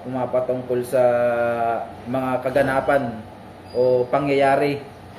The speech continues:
mga pangyayari nung unang panahon, kung ano ang nangyari kay Propeta Adam, kung anong nangyari kay Propeta Abraham, kay Propeta Musa, kay Propeta Noah, kay Propeta Moises, kay Propeta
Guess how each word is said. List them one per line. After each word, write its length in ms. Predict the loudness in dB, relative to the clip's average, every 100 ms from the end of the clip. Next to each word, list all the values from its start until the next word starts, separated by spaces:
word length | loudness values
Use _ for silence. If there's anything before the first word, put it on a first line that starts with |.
| -18 -18 -20 -16
mga 160 | -12 -8 -6 -4
pangyayari 540 | -2 0 4 4 4 0
nung 240 | -4 -6 -4
unang 240 | -4 -4 -2
panahon, 560 | 0 2 2 2 -2 -8 -12 -10
kung 160 | -6 -4
ano 160 | 0 0
ang 80 | 0
nangyari 320 | 0 2 2
kay 120 | -2
Propeta 560 | -4 -2 -2 0 2 4
Adam, 520 | 6 6 6 2 -6 -12 -14 -6
kung 100 | -4
anong 320 | -2 -2 -2
nangyari 240 | 2 2 2
kay 160 | 0
Propeta 460 | -2 -6 -4 -2 0 2 2 0 0 -4 -2
Abraham, 800 | -2 2 4 6 4 4 -4 -8 -14 -12 -4
kay 100 | -4
Propeta 480 | -2 0 0 -2
Musa, 480 | -4 -2 2 4 4
kay 160 | 4 -2
Propeta 480 | -4 -2 -2 0 -2
Noah, 540 | -2 -2 2 4 4
kay 80 | 0
Propeta 400 | -4 -8 -8 -10
Moises, 800 | -6 -2 -2 0 4 4 4 -8 -16 -2
kay 160 | -2
Propeta 420 | -2 -10 -10 -10